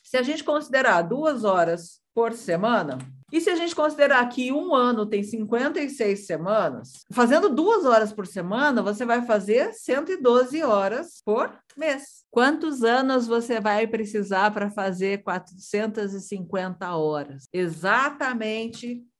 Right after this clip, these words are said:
quatro anos. Você tem que entender o que é bom pra você, o que serve, o que atende à sua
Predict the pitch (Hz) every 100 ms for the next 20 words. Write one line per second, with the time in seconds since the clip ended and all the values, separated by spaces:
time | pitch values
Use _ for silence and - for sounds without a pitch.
0 | _ 214 202 196 202 202 185 160 147 139
1 | 135 - - 165 214 269 - 294 320 285
2 | 202 180 247 240 240 202 220 240 233 240
3 | 381 - 185 240 285 - 196 226 214 -
4 | 190 208 202 - 196 220 262 208 190 208
5 | 208 - 180 170 208 240 240 208 202 -
6 | - - 294 359